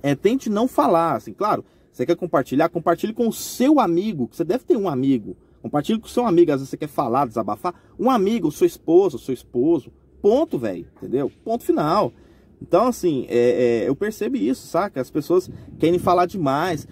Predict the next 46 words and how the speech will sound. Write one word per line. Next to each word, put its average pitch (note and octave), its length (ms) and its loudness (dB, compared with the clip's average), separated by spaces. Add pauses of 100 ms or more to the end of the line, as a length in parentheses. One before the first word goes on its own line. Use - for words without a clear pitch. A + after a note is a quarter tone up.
(200)
querem, E3+ 480 0
querem D#3+ 280 -2
colocar E3+ 400 2
n-, D3 180 -6
n-, C#3 420 -2
nas C3+ 180 -2
redes C#3+ 180 -4
sociais C#3 640 0
as, A#2 200 -2
as A2 400 -4
conquistas. C#3 440 -2
Ah, D#3+ 60 -2 (640)
vou F3+ 120 8
comprar G#3 320 2
um B3+ 80 2
carro, D3 680 0
comprei F#3+ 340 0
um B3+ 60 0
carro, E3 360 -2
posta, D#3+ 580 2
posta - 260 -8
a F3+ 40 -6
chave. E3 180 -4 (320)
Pra C#4 220 0 (160)
quê, C#4+ 240 4
mano? A#3+ 220 4
A F3 40 0
pessoa G3+ 220 -2
tem A#3+ 120 -2
uma C4+ 140 0 (240)
tara A3 320 2
de - 120 -14
querer F#3 180 0
ser F#3 120 -10
famoso E3 680 0
também, B2+ 340 -2
não G3+ 60 -4
sei - 180 -6
pra A3+ 120 -8
que A#3+ 120 -10
essa - 180 -6 (180)
tara, C#3+ 340 2
velho, G#2 220 -4
tá G2+ 100 -10
ligado? G#2+ 260 -2 (540)
É, A#2 640 4